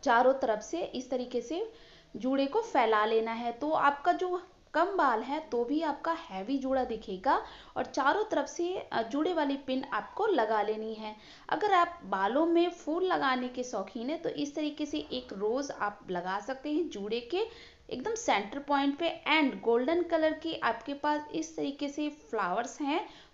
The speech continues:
तो उनको जूड़ों के चारों तरफ इस तरीके से लगा सकते हो। और ये जूड़े वाली जो pin होती है, उसी में ये flower set रहते हैं। आप local market से काफ़ी easily ले सकते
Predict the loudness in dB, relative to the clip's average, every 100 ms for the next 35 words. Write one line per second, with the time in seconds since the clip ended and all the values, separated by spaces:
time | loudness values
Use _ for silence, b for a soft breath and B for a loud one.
0 | -8 -6 2 2 2 -2 -2 -2 0 0
1 | -2 -6 -6 -2 2 2 0 -2 -2 -2
2 | -4 -8 -8 -2 -2 -2 -4 -6 -4 0
3 | 0 0 -4 -6 -8 -6 -6 -4 -6 -6
4 | B B B 4 6 6 2 0 0 0
5 | -2 0 0 0 -4 -16 -4 0 0 0
6 | -4 0 2 2 0 -2 -2 -4 0 2
7 | 4 2 0 -4 -2 2 2 0 0 0
8 | 0 -2 -2 -4 0 0 0 0 0 0
9 | 0 0 0 -2 -4 -6 -8 -2 0 0
10 | -2 -2 -2 0 -2 0 0 0 -2 -6
11 | -8 -10